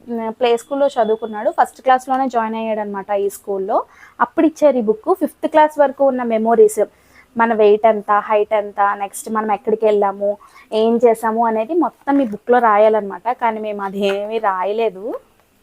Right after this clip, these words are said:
ఇలా చేయండి బుక్స్, అంటే పారికుండా. నెక్స్ట్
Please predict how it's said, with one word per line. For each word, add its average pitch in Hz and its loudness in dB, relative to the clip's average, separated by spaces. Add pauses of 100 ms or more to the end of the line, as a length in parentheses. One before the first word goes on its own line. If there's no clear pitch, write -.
(1300)
ఇలా 294 4 (100)
చేయండి 277 2
బుక్స్, 254 -2 (200)
అంటే 233 2 (480)
పారికుండా. 226 2 (160)
నెక్స్ట్ 208 -12